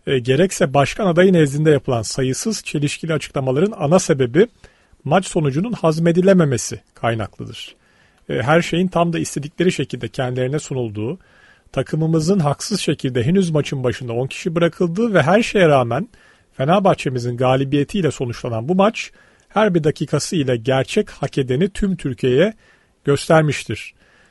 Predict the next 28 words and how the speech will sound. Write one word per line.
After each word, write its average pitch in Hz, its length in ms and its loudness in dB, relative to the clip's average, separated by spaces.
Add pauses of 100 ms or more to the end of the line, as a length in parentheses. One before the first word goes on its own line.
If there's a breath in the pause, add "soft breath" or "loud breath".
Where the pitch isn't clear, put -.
(180 soft breath)
E, 139 180 -2
sezon 196 380 2
başından 131 440 0
beri 123 100 0
haykırdığımız 131 580 0
sistematik 139 680 -4
ve 147 80 0
sistemsel 135 640 0
sıkıntıların 143 680 -4 (360 soft breath)
kısa 180 320 0
ve 170 160 2
net 185 260 2
bir 156 60 -2
özeti 143 340 2
niteliğindeki 131 540 -2
bu 185 60 -2
maçın 202 400 2 (320 soft breath)
çok - 300 0
büyük 175 220 2
beklentiler 156 540 2
içindeki 123 520 -4
rakibimizi 143 720 0
bu 185 80 0
şekilde 120 440 -4
sarsmasını, 156 800 -2 (500 soft breath)
e, - 40 -10
anlayışla 143 600 -2
karşıladığımızı, 190 840 0